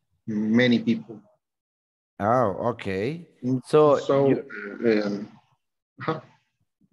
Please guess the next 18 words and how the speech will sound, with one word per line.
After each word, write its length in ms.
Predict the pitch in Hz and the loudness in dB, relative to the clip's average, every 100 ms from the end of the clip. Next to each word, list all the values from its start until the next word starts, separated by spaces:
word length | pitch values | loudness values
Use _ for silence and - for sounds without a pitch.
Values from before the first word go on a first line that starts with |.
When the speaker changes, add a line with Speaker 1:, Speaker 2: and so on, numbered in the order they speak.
| _ _ _ _ _ 98 | _ _ _ _ _ -2
Speaker 2:
Go 160 | 127 | 2
ahead, 380 | 143 156 139 98 | 4 6 4 4
go 120 | 117 | 2
ahead, 320 | 135 135 98 - | 2 0 -2 -6
continue. 580 | 101 101 143 131 101 - _ _ _ _ _ _ _ _ - | -12 -6 -4 -2 -4 -10 _ _ _ _ _ _ _ _ -4
Speaker 1:
Ah, 220 | - 104 - 147 | -2 -2 -8 -4
okay. 520 | 123 - 113 110 117 - 120 | -4 0 2 2 0 -6 -2
Um, 420 | 117 113 113 131 _ _ _ _ _ _ _ _ _ _ - 113 113 | 0 0 -2 -6 _ _ _ _ _ _ _ _ _ _ -6 -6 -2
for, 260 | 131 131 - | 0 0 0
for 280 | - 135 139 | -2 2 4
this, 440 | 165 226 - - - _ - | 4 0 -2 -14 -20 _ -2
um, 680 | 117 113 110 107 101 101 104 _ _ _ _ _ _ - _ _ _ _ _ _ _ - | 0 2 0 -2 -4 -8 -14 _ _ _ _ _ _ -20 _ _ _ _ _ _ _ -12
we, 920 | 107 131 135 131 123 113 104 101 - - _ _ _ _ _ - | 0 4 6 4 2 0 -4 -4 -8 -16 _ _ _ _ _ 0
we 100 | 139 | 0
prefer 540 | 139 117 - 120 143 180 - _ _ _ _ _ _ _ _ _ _ _ _ _ 113 | 2 -2 0 0 0 -2 -12 _ _ _ _ _ _ _ _ _ _ _ _ _ -10
spend 500 | - - 120 117 107 98 | -10 -4 -2 -2 -4 -6
the 80 | 95 | -8
time 540 | - 110 127 185 185 | -6 -4 -4 -6 -10